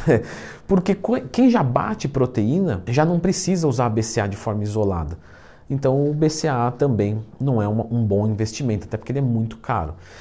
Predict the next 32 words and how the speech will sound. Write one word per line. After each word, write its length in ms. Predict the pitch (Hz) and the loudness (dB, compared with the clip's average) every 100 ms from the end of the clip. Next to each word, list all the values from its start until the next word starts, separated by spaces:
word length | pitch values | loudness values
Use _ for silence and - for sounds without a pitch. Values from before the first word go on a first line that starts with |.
| - | -6
Temos 300 | - 359 262 | 2 4 6
um, 100 | 233 | 4
um, 680 | 247 196 220 - 202 254 233 | 4 0 -2 -2 -2 0 0
um 40 | 202 | 2
investimento 480 | 156 151 151 151 143 | 2 0 -2 -2 -4
que 100 | - | -6
se 140 | 139 | -4
justifique, 600 | 139 139 131 - 214 - | -4 -4 -8 -4 -6 -6
que 240 | - - 127 | -10 0 2
é 20 | |
a 60 | |
utilização 760 | 135 139 123 117 113 - 120 113 - - - | 2 0 -2 0 -2 -2 -2 -2 -8 -12 2
do 120 | 127 | 4
dois 420 | 113 139 139 - 131 | 6 6 4 0 2
um 200 | 127 120 | 2 2
um. 240 | 139 190 247 - - | 2 2 0 -4 2
Leandro 180 | 202 226 | 4 4
Twin, 160 | 220 | 0
qual 160 | 170 277 | 0 -2
que 80 | - | -2
é 20 | |
a 20 | |
diferença 240 | 175 156 | 0 0
do 120 | 127 107 | 0 4
dez 300 | 123 147 120 | 4 4 2
um 240 | 113 143 | 0 0
um, 40 | |
cinco 380 | 123 - 160 - | -2 -2 -4 -2
um, 180 | 120 131 | -2 0
dois 280 | 113 156 110 | 2 2 2
um 160 | |
um? 60 | 107 | -2